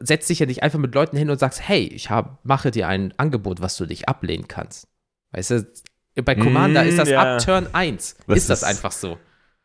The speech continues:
Speaker 2: Es ist so gut. Es, es ist wieder wie so ein Hollywood-Film, so, "Hey,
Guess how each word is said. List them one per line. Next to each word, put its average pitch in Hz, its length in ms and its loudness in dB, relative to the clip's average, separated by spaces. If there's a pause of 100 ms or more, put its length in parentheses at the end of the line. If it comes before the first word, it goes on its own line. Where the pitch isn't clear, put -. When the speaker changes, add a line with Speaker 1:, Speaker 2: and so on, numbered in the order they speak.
(340)
Speaker 2:
Es - 100 -6
ist - 180 2
so 101 200 2
gut. 90 360 2 (280)
Es, 92 200 0
es 95 180 2
ist 107 160 0
wieder 113 320 2
wie 113 80 0
so 110 80 2
ein 113 80 0
Hollywood-Film, 104 680 0
so, 87 180 2
"Hey, 85 540 0